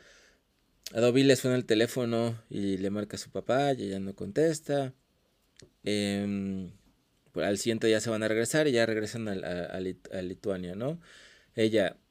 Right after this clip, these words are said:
lo siguiente que vemos es a ella que parece que hace doblaje de voz o es locutora de algún tipo o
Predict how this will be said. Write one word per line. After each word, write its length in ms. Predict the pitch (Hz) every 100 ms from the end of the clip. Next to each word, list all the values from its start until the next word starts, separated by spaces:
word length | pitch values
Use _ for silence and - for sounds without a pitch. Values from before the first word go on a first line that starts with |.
| _ _ _ _ _ _ _ _ - -
lo 100 | 107
siguiente 300 | 127 127 139
que 80 |
vemos 300 | 131 131 127
es 120 | 135 123
a 100 | 117
ella 320 | 117 117 107
que 160 | 101 90
parece 340 | - 98 117
que 160 | - 95
hace 540 | 98 - 107 92 80 _ _ _ _ _ _ _
doblaje 460 | - 113 117 120 139
de 160 | 113 101
voz 440 | 107 127 156 143
o 180 | 113 98
es 80 | 107
locutora 480 | 110 - 92 107 110
de 80 |
algún 300 | 90 90 101
tipo 340 | 101 110 143 104
o 160 | 87